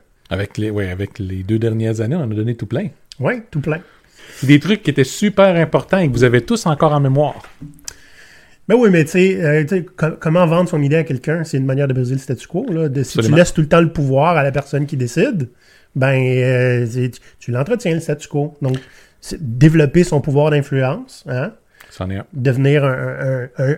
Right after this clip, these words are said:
Speaker 2: un leader de changement. Tu sais, des fois, c'est juste, « Hey, regardez, là, on a tout le temps fait ça comme ça, là. » C'est-tu optimal, ça ?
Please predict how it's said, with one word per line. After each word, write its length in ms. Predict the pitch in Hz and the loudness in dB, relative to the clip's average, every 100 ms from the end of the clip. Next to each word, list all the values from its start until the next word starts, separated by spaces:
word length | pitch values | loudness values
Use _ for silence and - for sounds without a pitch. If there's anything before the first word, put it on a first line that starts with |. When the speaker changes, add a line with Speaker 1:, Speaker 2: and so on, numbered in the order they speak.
| 147 | 0
Speaker 2:
un 120 | 147 | 2
leader 440 | 135 143 131 147 | 2 0 0 0
de 60 | 139 | -2
changement. 500 | 135 135 131 135 131 | -4 -4 -4 -4 -4
Tu 60 | - _ _ _ - - _ | -8 _ _ _ -20 -20 _
sais, 320 | - 165 190 _ | -4 -2 -4 _
des 160 | 147 139 | 0 0
fois, 180 | 131 220 | 4 0
c'est 200 | 220 135 | 2 2
juste, « 360 | 175 208 - - - | 2 0 -4 -14 -6
Hey, 100 | 165 | -2
regardez, 400 | 151 143 151 226 | 0 0 0 0
là, 200 | 175 180 _ _ _ _ _ _ | -2 -4 _ _ _ _ _ _
on 60 | 143 | 0
a 60 | 165 | 0
tout 60 | |
le 40 | 165 | 0
temps 140 | 269 | -2
fait 120 | 226 | -2
ça 80 | 185 | -2
comme 160 | 180 131 | 0 -2
ça, 160 | 196 | -2
là. » 140 | 214 190 _ _ _ _ _ _ _ | -6 -8 _ _ _ _ _ _ _
C'est-tu 200 | - - | -12 -6
optimal, 640 | 320 - - 135 165 151 127 | -6 -6 -6 -2 -2 -4 -8
ça ? 160 | 147 | -10